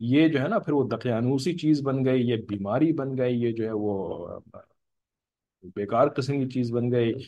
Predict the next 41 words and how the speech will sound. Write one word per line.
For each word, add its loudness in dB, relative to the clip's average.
ये 4
नाकामी 2
की 2
दलील 4
बन -2
गई, -2
शैतान -8
ने -4
बना -4
दी, -8
हमने, -4
हमने -14
उसको -18
कबू-, -4
कबूल -2
कर -2
लिया। -4
अब 2
तो 8
ये 8
हाल 6
है 4
कि 0
काला 6
बुर्का 2
भी 0
पहनी 0
हुई 0
होती -2
हैं -2
और 2
वो, 2
वो 0
वाली 4
boldness 4
वो -6
भी -2
चल -2
रही 0
होती -2
है। -4